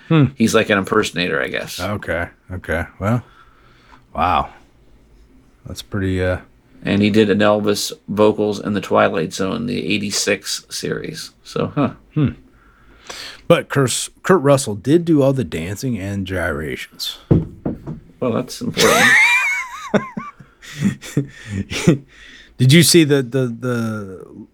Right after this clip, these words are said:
Speaker 1: the last Elvis, the latest Elvis
Speaker 2: I,
Speaker 1: movie?
Speaker 2: I did. It wasn't too bad.
Speaker 1: It, yeah, it was okay, you know? I mean
Speaker 2: It was very modernized.
Speaker 1: Yeah, that's what I, there was a lot of stuff thrown in there that, uh,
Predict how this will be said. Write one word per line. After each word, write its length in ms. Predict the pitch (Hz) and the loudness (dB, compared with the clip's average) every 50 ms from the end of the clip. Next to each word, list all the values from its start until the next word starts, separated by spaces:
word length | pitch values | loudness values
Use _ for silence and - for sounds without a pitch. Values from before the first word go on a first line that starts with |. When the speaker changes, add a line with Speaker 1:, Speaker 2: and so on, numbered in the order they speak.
| _ _ - | _ _ -10
Speaker 1:
the 160 | 117 110 107 | -8 -6 -4
last 680 | 101 113 117 113 117 117 117 - - - - - - - _ - | -2 -2 0 2 2 2 2 0 0 -6 -8 -12 -14 -16 _ -6
Elvis, 560 | - 127 123 123 120 120 117 - - - - - _ - | -2 2 2 4 4 2 0 -2 -4 -10 -14 -16 _ -6
the 220 | 113 104 101 95 | -4 -2 -2 -2
latest 560 | 92 95 104 107 101 104 101 - - - - - | -2 0 0 0 0 0 -2 -2 -4 -8 -12 -6
Elvis 380 | - 107 107 104 113 - - - | -2 -2 0 0 0 -2 0 0
Speaker 2:
I, 80 | 127 127 | 2 2
Speaker 1:
movie? 180 | 107 110 113 - - _ _ _ _ | 2 0 -4 -8 -12 _ _ _ _
Speaker 2:
I 80 | - 143 | 0 2
did. 220 | 160 185 170 123 107 | 4 4 4 4 4
It 80 | 127 | 2
wasn't 220 | 170 190 180 135 110 | 2 0 0 0 -2
too 100 | - 95 | -2 -2
bad. 340 | - 98 98 90 - - - _ | 0 0 0 0 -2 -4 -12 _
Speaker 1:
It, 220 | - - - - 151 | -8 -8 -8 -6 -6
yeah, 220 | 165 165 185 185 | -2 0 2 4
it 40 | 185 | 4
was 120 | 185 170 | 4 4
okay, 460 | 143 101 87 - - 76 71 69 71 90 | 2 0 0 -4 -6 -6 -6 -6 -8 -8
you 80 | 101 | -10
know? 160 | 101 104 107 | -8 -8 -6
I 180 | 107 110 107 120 | -8 -6 -2 0
mean 400 | 127 131 127 127 123 113 101 - _ _ _ _ _ - - _ _ _ _ - | 2 4 4 4 2 0 -2 -6 _ _ _ _ _ -20 -20 _ _ _ _ 2
Speaker 2:
It 60 | - | 4
was 120 | 139 127 120 | 4 4 6
very 200 | 143 151 135 117 | 6 6 6 6
modernized. 920 | 110 107 104 107 - 107 104 104 98 95 92 85 - 160 - - - - - - _ _ - | 4 4 4 2 2 0 -2 -2 -2 -2 -4 -4 -6 -8 -8 -10 -12 -18 -20 -20 _ _ -14
Speaker 1:
Yeah, 520 | 135 131 143 151 135 143 135 90 76 76 78 | -10 -6 -2 0 2 4 2 2 0 -2 -2
that's 280 | 92 110 113 117 - | 0 0 0 0 -2
what 120 | - - 90 | -4 -4 -4
I, 220 | - - 80 - - _ _ _ _ _ _ _ _ _ _ _ _ | -4 -4 -6 -8 -10 _ _ _ _ _ _ _ _ _ _ _ _
there 100 | - 160 165 | 4 6 6
was 100 | 160 147 | 6 6
a 60 | 156 | 6
lot 220 | 143 139 135 127 117 | 6 6 6 4 2
of 100 | 110 - | -2 -6
stuff 380 | - - - 139 120 107 - | -8 -4 -2 -2 -2 -2 -6
thrown 420 | - - 127 120 123 117 113 110 104 | -8 -6 -4 -2 0 0 0 -2 -2
in 160 | 104 101 98 | -4 -4 -6
there 240 | 95 90 90 90 87 | -6 -6 -8 -8 -10
that, 320 | 82 82 80 82 - _ - | -10 -12 -12 -14 -16 _ -14
uh, 200 | 82 78 78 | -12 -10 -12